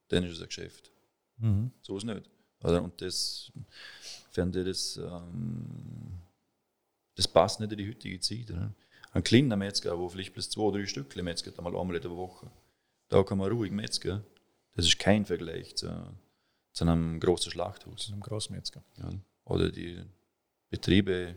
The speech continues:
Speaker 1: ich will jetzt keinen Namen nennen, aber eben Deutsche, die ganz großen Schlachthöfe, das ist nicht lustig, was da passiert.
Speaker 2: Ja, da haben wir einiges gehört in letzter
Speaker 1: Ja,
Speaker 2: Zeit, ja.
Speaker 1: richtig. Da
Speaker 2: Manche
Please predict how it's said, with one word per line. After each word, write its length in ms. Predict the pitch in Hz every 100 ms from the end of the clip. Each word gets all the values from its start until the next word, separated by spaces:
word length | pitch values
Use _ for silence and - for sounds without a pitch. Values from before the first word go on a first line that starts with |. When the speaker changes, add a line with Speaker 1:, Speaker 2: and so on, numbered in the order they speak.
| -
Speaker 1:
ich 180 | - 95
will 80 | 92
jetzt 160 | 90 -
keinen 120 | 98
Namen 260 | 92 104 90
nennen, 200 | 95 95
aber 160 | -
eben 220 | 95 95 -
Deutsche, 320 | 107 - -
die 80 | -
ganz 260 | 92 101 -
großen 320 | 95 95 -
Schlachthöfe, 540 | 110 101 - 92 90 - - - - - _
das 120 | - 90
ist 60 |
nicht 120 | 107 117
lustig, 360 | 87 - -
was 100 | 90
da 100 | -
passiert. 400 | - - - -
Speaker 2:
Ja, 120 | 120
da 120 | 127 123
haben 100 | 120
wir 60 |
einiges 300 | 117 120 110
gehört 300 | - 117 -
in 80 | 92
letzter 240 | 95 - -
Speaker 1:
Ja, 20 |
Speaker 2:
Zeit, 320 | - 98 -
ja. 80 | 110 -
Speaker 1:
richtig. 380 | - - 127 - _ -
Da 80 |
Speaker 2:
Manche 140 | -